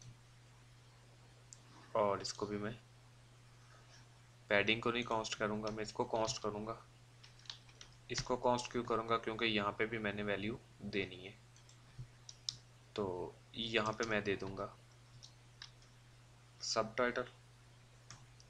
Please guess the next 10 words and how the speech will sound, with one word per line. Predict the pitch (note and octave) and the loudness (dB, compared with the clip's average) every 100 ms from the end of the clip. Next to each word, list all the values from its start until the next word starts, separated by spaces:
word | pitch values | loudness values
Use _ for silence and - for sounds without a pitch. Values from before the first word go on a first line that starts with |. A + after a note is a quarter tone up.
| - - - - - - | -16 -14 -16 -18 -20 -8
मेरा | A2 G#2+ | 0 2
ये | G#2+ A2 | 4 4
वाले, | A#2 A#2+ B2 A2+ - | 4 6 4 4 0
मेरी | A2+ G#2+ | -2 -2
ये | G#2+ A2+ | 0 2
वाली | A#2+ | 2
position | A#2+ A2+ A2+ A#2 A#2 | 0 -2 -2 0 2
सारी | A2+ G#2+ | 4 4
रिजॉल्व | A2 G#2+ A2 B2 | 2 4 6 6
होगी। | C3+ A#2+ | 4 2